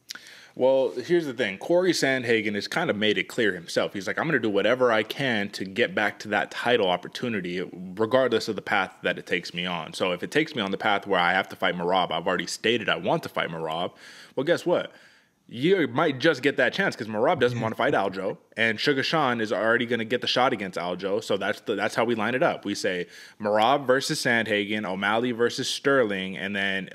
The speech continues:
whoever's the winners of those fights, they fight. And if Al-, Aljamain already made it clear, he says, "If I win against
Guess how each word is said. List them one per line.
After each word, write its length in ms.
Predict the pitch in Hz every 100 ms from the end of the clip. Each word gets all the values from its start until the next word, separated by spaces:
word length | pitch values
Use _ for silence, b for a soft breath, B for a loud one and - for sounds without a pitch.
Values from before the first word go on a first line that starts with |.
| -
whoever's 640 | 110 113 117 120 113 110
the 80 | 104
winners 400 | 110 170 117 117
of 180 | 95 101
those 220 | 107 107
fights, 340 | 123 165 117 -
they 240 | 101 104
fight. 280 | - 143 101
And 140 | 117
if 160 | 120 - B B B B
Al-, 220 | - 147 -
Aljamain 420 | 147 175 180 170
already 160 | 156
made 160 | 147 139
it 40 |
clear, 200 | - 131
he 80 | 104
says, 180 | 113 107
"If 120 | 104
I 140 | 113 135
win 440 | 117 139 175 170 -
against 500 | 110 120 113 -